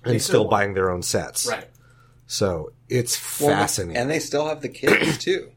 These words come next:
Speaker 3: Like,
Speaker 1: Yeah.
Speaker 3: that, that's the thing. Um, and th-, they're, I've s-, seen a lot of interesting things over the last, uh, couple of years, too, just with them trying to, to do more to bridge that kinda gap between Duplo and,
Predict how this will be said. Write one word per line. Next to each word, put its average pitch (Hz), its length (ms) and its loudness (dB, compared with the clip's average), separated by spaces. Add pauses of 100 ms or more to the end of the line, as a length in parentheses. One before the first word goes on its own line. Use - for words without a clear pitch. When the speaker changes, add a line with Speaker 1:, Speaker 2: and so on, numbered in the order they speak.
Speaker 3:
Like, 107 120 -2
Speaker 1:
Yeah. 123 300 4
Speaker 3:
that, 113 300 -6
that's 113 240 -4
the 107 100 -16
thing. - 320 -8 (260)
Um, 95 640 -6 (380)
and 135 120 -2
th-, - 160 -6 (220)
they're, 180 420 -2 (520)
I've 143 100 -2
s-, - 160 -10 (300)
seen 196 520 -10 (280)
a 117 60 -4
lot 110 200 0
of 110 100 -4
interesting 104 380 -10
things 104 220 -8
over 95 180 -8
the 92 100 -8
last, 92 640 -10
uh, 87 320 -8
couple 107 220 -8
of 92 60 -12
years, 92 240 -12
too, 98 340 -10
just 90 240 -12
with - 180 -16
them 92 420 -14 (460)
trying 98 480 -6
to, 92 280 -10
to - 160 -14
do 95 220 -14
more 95 360 -16
to 95 80 -12
bridge 92 600 -14
that 87 360 -12 (760)
kinda 98 220 -8
gap 90 460 -10
between 92 600 -16
Duplo 92 600 -14
and, 90 240 -20